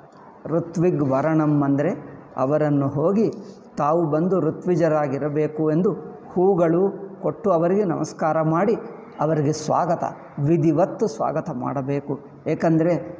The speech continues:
ಶಾಸ್ತ್ರದಲ್ಲಿ ಹಾಗೆ ಇದೆ, ಯಾವುದೇ ಕರ್ಮ ಇದ್ದರೆ ಒಂದು ದಿವಸ ಮೊದಲು ಹೋಗಿ ಅವರಿಗೆ ಹೇಳಬೇಕು, ತಾವು ಬನ್ನಿ ಎಂದು. ಇದು ಋತ್ವಿಗ್ ವರಣಂ ಎಂದು. ವರಣಂ ಅಂದರೆ ಆರಿಸಿಕೊಳ್ಳು-, ಆರಿಸಿಕೊಳ್ಳುವುದಾ?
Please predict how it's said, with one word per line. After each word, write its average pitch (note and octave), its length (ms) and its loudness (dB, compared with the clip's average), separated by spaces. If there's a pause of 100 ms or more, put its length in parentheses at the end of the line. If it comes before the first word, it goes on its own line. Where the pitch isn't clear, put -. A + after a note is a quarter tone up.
(100)
ಶಾಸ್ತ್ರದಲ್ಲಿ E3+ 720 0
ಹಾಗೆ C#3+ 380 -2
ಇದೆ, B2+ 260 0 (420)
ಯಾವುದೇ E3+ 380 2
ಕರ್ಮ D#3+ 320 0
ಇದ್ದರೆ D3+ 340 0
ಒಂದು D3 380 2
ದಿವಸ D#3 240 0
ಮೊದಲು D3 400 2
ಹೋಗಿ G3+ 320 2
ಅವರಿಗೆ F#3+ 500 0
ಹೇಳಬೇಕು, - 520 -4 (640)
ತಾವು E3 260 2
ಬನ್ನಿ D#3 280 4
ಎಂದು. B2+ 260 0 (360)
ಇದು E3+ 180 2
ಋತ್ವಿಗ್ D#3+ 520 0
ವರಣಂ E3 580 2
ಎಂದು. C#3+ 240 -2
ವರಣಂ D#3+ 420 2
ಅಂದರೆ D#3+ 220 2
ಆರಿಸಿಕೊಳ್ಳು-, D3 800 -2
ಆರಿಸಿಕೊಳ್ಳುವುದಾ? F3 640 -2